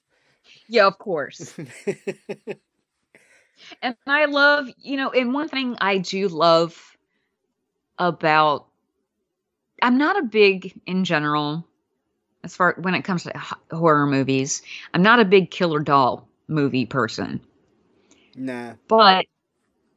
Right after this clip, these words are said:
Speaker 1: there's something about the Chucky movies that I really like. And I love the use of killer doll P O V in this movie.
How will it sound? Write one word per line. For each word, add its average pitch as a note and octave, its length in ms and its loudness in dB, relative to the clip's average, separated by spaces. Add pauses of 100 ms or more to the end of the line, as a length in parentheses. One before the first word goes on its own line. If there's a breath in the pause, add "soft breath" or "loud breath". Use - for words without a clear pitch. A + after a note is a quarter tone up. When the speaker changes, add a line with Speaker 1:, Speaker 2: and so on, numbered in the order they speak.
(580)
Speaker 1:
there's A#3 220 4
something C4 480 2
about A3 360 2
the G#3 80 -4
Chucky F3 380 -2
movies C#3 760 -10 (320)
that E3+ 220 -2
I D#3+ 100 2
really D3 420 -4
like. C3+ 500 -6 (1300)
And F#3+ 640 0 (800)
I F#3 120 2
love F#3+ 720 0
the B3 100 -4
use F#3 800 -6 (240)
of D#3+ 640 0 (1160)
killer G#3+ 380 0
doll E3+ 640 2
P F3 220 -2
O D3+ 100 2
V C3 440 -6 (120)
in C#3+ 140 -2
this C3+ 220 -4
movie. - 460 -6